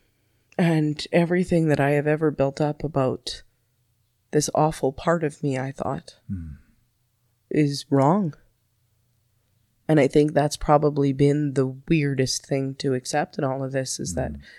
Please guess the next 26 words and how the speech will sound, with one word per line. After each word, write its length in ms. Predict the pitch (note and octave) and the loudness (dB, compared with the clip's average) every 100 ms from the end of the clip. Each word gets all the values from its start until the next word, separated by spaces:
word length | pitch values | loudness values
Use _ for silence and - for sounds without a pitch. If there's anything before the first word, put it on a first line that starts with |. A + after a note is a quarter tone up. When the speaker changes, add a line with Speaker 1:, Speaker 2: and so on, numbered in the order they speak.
| _ _ | _ _
Speaker 1:
everything 540 | D3+ C#3 C#3 - C#3 C3 | 2 2 0 -4 -2 -2
I 100 | C3 | -2
thought 320 | C#3 C#3 C3+ | 2 2 2
I 80 | B2+ | 0
knew 540 | B2 C#3 E3+ A2 C#3+ - _ _ _ _ _ _ _ _ | 2 4 4 2 -2 -10 _ _ _ _ _ _ _ _
is 240 | C#3+ C3+ - | -4 -4 -4
wrong. 560 | A#2+ B2+ C#3+ F3+ - B2 _ - - | 0 2 2 2 -4 -12 _ -16 -8
Speaker 2:
Hmm. 140 | G#2 E2 - - - - - - | -6 -8 -12 -14 -16 -18 -14 -2
Speaker 1:
And 840 | D3 C#3+ C3+ C#3 D3 - - - - _ _ _ - | 0 2 0 -4 -6 -8 -8 -10 -12 _ _ _ -4
that's 300 | C3 B2+ C#3+ | -4 -2 0
okay. 600 | C#3 - C3 B2 E3 - _ _ _ _ _ _ _ _ _ _ _ _ _ _ - | -2 -2 -2 0 -2 -6 _ _ _ _ _ _ _ _ _ _ _ _ _ _ -8
Um, 340 | C#3 C3+ - - - _ _ _ _ _ _ _ _ _ _ _ _ _ _ _ - | -6 -6 -10 -16 -20 _ _ _ _ _ _ _ _ _ _ _ _ _ _ _ 0
I 100 | E3+ | 4
don't 220 | G3 G3+ D3+ | 6 4 4
know 500 | D3 D#3+ D#3+ C#3+ C#3+ | 4 6 4 2 0
if 240 | C3 - | 0 2
I'll 180 | C3 C#3 | 2 4
ever 240 | C#3 C3+ | 2 0
get 220 | C3 B2+ - | 2 0 0
to 180 | C#3 | -2
a 60 | C3 | -2
point 320 | - C#3 D3+ | 0 -2 0
in 100 | C#3 | -2
my 120 | C3 | -2
life 300 | B2 B2 B2 - | -2 -4 -6 -4
where 300 | B2+ B2 | -2 -2